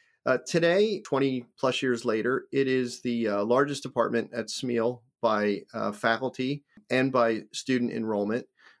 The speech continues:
We have the, uh, the third largest major, because we have two majors, supply chain and management information systems. So supply chain is the third largest major. And to put that in perspective, uh, S-, Smeal College of Business at Penn State is one of the largest undergraduate,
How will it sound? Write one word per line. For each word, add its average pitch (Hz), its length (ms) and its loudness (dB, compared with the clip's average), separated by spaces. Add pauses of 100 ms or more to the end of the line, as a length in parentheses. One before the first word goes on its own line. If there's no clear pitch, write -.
We 135 100 2
have 135 300 2
the, 120 240 2
uh, 104 200 0
the 120 120 0
third 156 340 2
largest 139 400 2
major, 120 320 0
because 131 320 -4
we 120 60 0
have 110 140 0
two 160 160 -2
majors, 120 540 0
supply - 460 0
chain 117 500 0
and 110 200 -2
management 110 340 0
information 110 540 -4
systems. 104 480 -6
So 107 160 0
supply 120 400 -2
chain 120 260 -2
is 110 200 -6
the 110 120 -2
third 120 380 0
largest 107 420 -2
major. 101 400 -2 (640)
And 135 220 0
to 156 100 -6
put 208 180 0
that 196 100 2
in 160 80 -2
perspective, 143 600 -2 (220)
uh, 110 300 -2 (200)
S-, - 240 -14
Smeal 175 280 0
College 131 260 0
of 110 60 -8
Business 143 280 0
at 113 140 -6
Penn 120 160 -2
State 123 440 -2 (480)
is 151 200 0
one 143 180 2
of 120 140 0
the 110 100 0
largest 117 640 0
undergraduate, 113 800 0